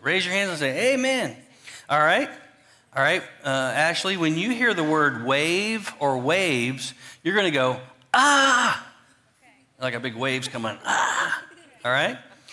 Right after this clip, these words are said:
And Katrina, when you hear the word wind, you're gonna go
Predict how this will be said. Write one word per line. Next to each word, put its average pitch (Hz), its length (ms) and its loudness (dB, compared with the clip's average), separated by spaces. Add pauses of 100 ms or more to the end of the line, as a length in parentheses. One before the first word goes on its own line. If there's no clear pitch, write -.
(260)
And 190 160 0
Katrina, 226 680 0 (300)
when 165 200 0
you 202 160 -2
hear 208 280 0
the 160 120 0
word 139 480 0
wind, 226 580 2 (760)
you're 175 120 -2
gonna 175 140 4
go 123 320 2